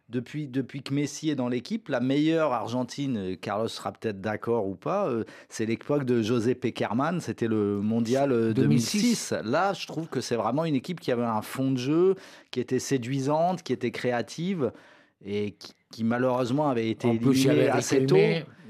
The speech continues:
Speaker 2: Riquelme,
Speaker 1: Mais
Speaker 2: il y a
Speaker 1: voilà,
Speaker 2: un bon niveau.
Speaker 1: là, il y avait vraiment, je pense, une Argentine, euh, qui pouvait faire rêver. Depuis, c'est un petit peu
Speaker 2: Hmm.
Speaker 1: plus, mais c'est peut-être aussi parce que Messi est devenu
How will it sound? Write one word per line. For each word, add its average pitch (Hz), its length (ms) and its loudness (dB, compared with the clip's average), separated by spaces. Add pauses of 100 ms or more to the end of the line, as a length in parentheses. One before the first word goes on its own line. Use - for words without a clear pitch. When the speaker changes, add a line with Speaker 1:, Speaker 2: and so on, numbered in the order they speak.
(140)
Speaker 2:
Riquelme, 120 240 4
Speaker 1:
Mais 123 60 6
Speaker 2:
il 135 40 6
y 139 40 6
a 143 40 4
Speaker 1:
voilà, 123 280 6
Speaker 2:
un - 20 2
bon 139 180 4
niveau. 143 400 4
Speaker 1:
là, 156 300 4
il 185 80 2
y 156 40 4
avait 139 200 2
vraiment, 151 540 0
je - 100 -10
pense, 156 320 -4
une 127 120 -4
Argentine, 123 720 -4
euh, 110 240 -4
qui - 160 -14
pouvait 131 380 -6
faire 135 200 -6
rêver. 127 420 0
Depuis, 147 580 -2
c'est - 180 -2
un 135 140 0
petit - 220 -12
peu 151 180 -4
Speaker 2:
Hmm. 123 80 -6
Speaker 1:
plus, 175 480 -8 (520)
mais 123 100 -4
c'est 156 180 -2
peut-être 180 320 -4
aussi 165 260 -6
parce 156 240 -6
que 147 120 -2
Messi 156 520 -2
est 151 60 2
devenu 135 420 -2